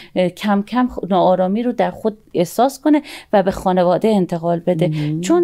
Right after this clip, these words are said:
Speaker 1: نوجوانی مثل آتشی میمانه که زیر خاکستر هست.
Speaker 2: مهم.
Speaker 1: به محض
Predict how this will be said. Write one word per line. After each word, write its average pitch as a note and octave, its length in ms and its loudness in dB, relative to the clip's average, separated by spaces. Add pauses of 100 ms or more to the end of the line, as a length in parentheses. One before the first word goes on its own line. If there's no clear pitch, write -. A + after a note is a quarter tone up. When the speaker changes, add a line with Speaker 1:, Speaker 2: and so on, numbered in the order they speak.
(120)
Speaker 1:
نوجوانی C#4 840 2 (300)
مثل C#4 300 2 (100)
آتشی G3 540 -4
میمانه F#3+ 420 -2
که F3+ 100 -4
زیر F3 220 0
خاکستر - 680 -8
هست. F#3 460 -12
Speaker 2:
مهم. E3+ 160 -8 (280)
Speaker 1:
به G#3+ 140 4
محض B3+ 380 2